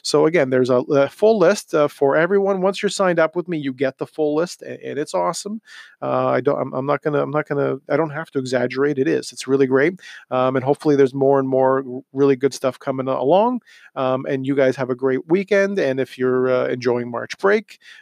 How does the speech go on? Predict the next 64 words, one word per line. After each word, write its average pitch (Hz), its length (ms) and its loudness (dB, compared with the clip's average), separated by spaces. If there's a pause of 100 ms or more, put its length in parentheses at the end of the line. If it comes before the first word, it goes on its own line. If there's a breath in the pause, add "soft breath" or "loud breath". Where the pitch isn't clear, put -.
(120)
uh, 127 160 -6
and 127 140 -4
the 127 60 -4
kids 131 260 -2
are 131 100 0
home, 180 360 0
well, 135 160 4
good 135 180 2
luck 135 220 0
with 143 100 0
that. 185 300 0 (160)
<laughs> 190 80 -2 (400 loud breath)
Uh, 143 220 2
and 143 120 4
if 143 100 0
the 139 120 2
home 151 220 2
does 143 260 2
feel 190 220 0
a 190 40 0
bit 185 160 -2
smaller 190 460 2
and 151 160 -2
you 123 240 -8
need 135 220 -6
a 175 60 -2
larger 180 400 4
one, 180 320 0 (340 loud breath)
um, 127 260 -10
I 151 100 -4
can't 185 260 -6
tell 170 200 -2
you 156 140 0
how 135 200 -2
good 131 220 0
of 135 100 2
a 135 60 0
time 135 320 -6
it 131 80 -4
is 135 180 -2
right 131 200 -2
now. 117 200 -12
I've 131 140 -6
actually 147 280 -4
been 139 140 -2
helping 135 320 -4
a 123 60 -6
lot 120 240 -2
of 165 80 -2
people 123 360 -12
make 123 200 -14
that 120 200 -4
move, 123 440 -6 (340 loud breath)
um, 123 220 -8
in 131 80 -4
some 151 200 -2
cases 156 440 0
to 131 160 0
a 123 40 -4
bigger 151 340 0
home 170 400 2 (160)
and 202 320 2
lower 165 400 4
costs, - 520 -4